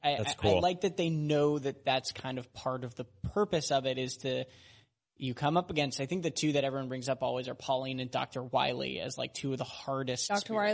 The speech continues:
Speaker 1: spirits.
Speaker 3: was really hard.
Speaker 1: Yeah.
Speaker 2: Oh,
Speaker 1: So if you
Speaker 2: yeah.
Speaker 1: just, like, can't beat one of those guys, you just, like, tune it down and you're fine.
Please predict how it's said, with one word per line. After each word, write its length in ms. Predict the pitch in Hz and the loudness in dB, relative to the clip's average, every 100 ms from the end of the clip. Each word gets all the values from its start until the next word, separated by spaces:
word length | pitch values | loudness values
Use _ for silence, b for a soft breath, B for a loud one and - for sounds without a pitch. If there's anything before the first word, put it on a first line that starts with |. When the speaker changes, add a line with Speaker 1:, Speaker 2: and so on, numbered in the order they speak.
| 220 | 2
Speaker 1:
spirits. 160 | 214 | 0
Speaker 3:
was 80 | 180 | -4
really 200 | 180 170 | -8 -8
hard. 340 | 156 156 156 143 | -8 -6 -4 2
Speaker 1:
Yeah. 260 | 139 107 127 | 4 4 4
Speaker 2:
Oh, 280 | 131 123 | 6 6
Speaker 1:
So 0 | |
if 60 | 113 | 4
you 440 | 101 110 113 190 95 | 2 4 6 6 4
Speaker 2:
yeah. 60 | |
Speaker 1:
just, 180 | 85 208 | 2 2
like, 140 | 202 | 2
can't 300 | - 190 185 | 2 0 0
beat 160 | 170 214 | 0 -2
one 120 | 170 | -2
of 60 | 139 | 0
those 180 | 135 123 | 0 2
guys, 360 | 135 135 143 | 4 4 2
you 60 | 143 | -2
just, 220 | 156 147 | -4 -2
like, 180 | 156 139 - _ - | 0 -2 -4 _ -14
tune 200 | - 135 | -8 -6
it 80 | 131 | -6
down 240 | 151 143 | -6 -4
and 80 | 131 | -6
you're 80 | 131 | -8
fine. 440 | - 147 139 135 | -8 -6 -6 -8